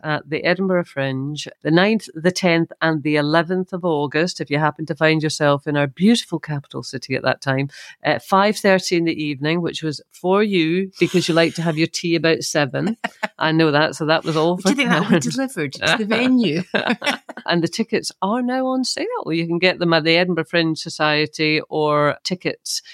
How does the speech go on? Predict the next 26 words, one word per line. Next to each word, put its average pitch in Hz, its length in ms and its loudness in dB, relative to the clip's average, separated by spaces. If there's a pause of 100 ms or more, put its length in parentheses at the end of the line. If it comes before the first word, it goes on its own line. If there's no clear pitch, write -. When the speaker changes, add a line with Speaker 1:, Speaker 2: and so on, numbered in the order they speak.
(200)
Speaker 1:
dot 156 400 0
gilded 185 420 2
balloon, 151 320 2
'cause 143 160 -6
we're 151 100 0
at 151 100 -4
the 156 40 -10
Gilded 143 300 -4
Balloon, 143 280 -4
same 147 180 -6
place 180 280 2
as 139 80 2
Speaker 2:
Yes. - 40 -2
Speaker 1:
last 139 200 -2
year, 135 120 -4 (120)
Speaker 2:
God, 147 140 -12
it's - 100 -4
Speaker 1:
uh, 151 120 2
Speaker 2:
big. 151 80 -2
Speaker 1:
dot 156 180 2
co 175 220 0
dot 147 240 0
U 143 100 -4
K. 139 300 -2
So, 160 400 2
um, 151 300 2